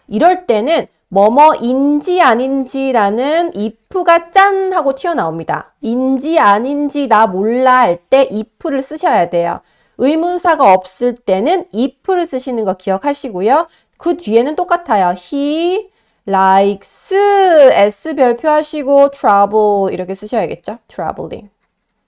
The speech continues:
기억하셔야 됩니다. 의문사가 없을 때는 if가 생겨요. 여기서 if의 뜻은 만약이 아닙니다, 여러분. 만약이 아니라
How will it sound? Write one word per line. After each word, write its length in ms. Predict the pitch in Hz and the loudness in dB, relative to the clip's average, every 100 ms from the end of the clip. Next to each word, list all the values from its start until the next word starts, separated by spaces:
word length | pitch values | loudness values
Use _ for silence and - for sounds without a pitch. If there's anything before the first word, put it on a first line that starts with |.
| _ _ _ _ _ | _ _ _ _ _
기억하셔야 540 | - 349 359 370 381 | 0 0 2 0 0
됩니다. 600 | 277 247 220 190 190 226 254 | -2 -2 0 0 2 0 0
의문사가 680 | 233 294 359 359 349 330 277 | 0 -2 -6 -4 -2 2 2
없을 460 | - - 254 254 | 0 0 0 0
때는 420 | 208 190 262 320 - | -4 -2 -2 -2 -4
if가 520 | 196 202 _ 247 233 | -10 -10 _ -4 -4
생겨요. 520 | 247 330 294 214 156 - _ _ | -2 -6 -2 0 0 -4 _ _
여기서 440 | 202 247 320 330 | 0 2 0 2
if의 460 | 220 175 - 262 254 | 0 -2 0 0 2
뜻은 440 | 247 254 330 269 - _ _ | -2 -2 -4 -6 -6 _ _
만약이 680 | 190 220 277 330 349 294 | 2 4 2 2 0 0
아닙니다, 560 | 254 170 208 247 226 190 | -2 -2 -2 -4 0 2
여러분. 580 | 170 175 175 180 214 269 | 2 0 0 -2 0 0
만약이 480 | 170 175 220 226 220 | -2 0 0 2 0
아니라 520 | 165 175 277 240 | -2 0 2 0